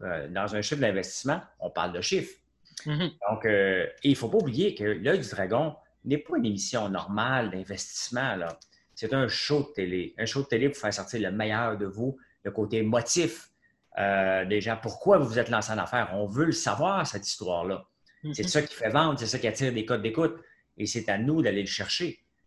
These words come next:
Speaker 1: Euh, et pour moi, je m'assurais tout le temps. Moi, j'avais la, la, la tête de dire, « Faut faire un show avec ce qu'on a. » Faut
Speaker 2: Mhm.
Speaker 1: qu'à la fin de ça, là, que la personne, si c'est une bonne personne, on va la mettre en valeur pour qu'elle fasse des ventes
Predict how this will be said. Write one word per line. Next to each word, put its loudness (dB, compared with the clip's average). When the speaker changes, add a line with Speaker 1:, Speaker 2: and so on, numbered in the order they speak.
Speaker 1:
Euh, -2
et -2
pour -2
moi, 4
je -2
m'assurais -2
tout -4
le -6
temps. 0
Moi, 6
j'avais 6
la, 0
la, -2
la 0
tête 2
de 0
dire, « 0
Faut -4
faire 0
un 0
show 0
avec 0
ce -8
qu'on -6
a. » -8
Faut 2
Speaker 2:
Mhm. 0
Speaker 1:
qu'à 2
la 8
fin 2
de 4
ça, 4
là, 4
que 2
la 2
personne, 2
si 0
c'est 0
une 4
bonne 4
personne, 0
on -2
va 0
la 0
mettre 0
en -2
valeur 0
pour -14
qu'elle 0
fasse -4
des 2
ventes -2